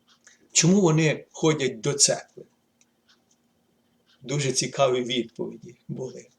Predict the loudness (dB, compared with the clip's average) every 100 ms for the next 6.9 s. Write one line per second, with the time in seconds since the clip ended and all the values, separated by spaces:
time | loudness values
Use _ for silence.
0 | _ _ -8 -6 -4 -2 0 -2 -4 -6
1 | -14 -16 _ -8 -6 -4 -8 -6 -4 -4
2 | -6 -8 -10 -6 -4 -4 -8 -12 -18 -20
3 | -20 _ _ _ _ _ _ -20 _ _
4 | _ _ -4 -2 0 0 0 0 2 2
5 | 4 4 4 0 2 0 0 -6 _ -10
6 | -2 2 6 8 8 6 2 0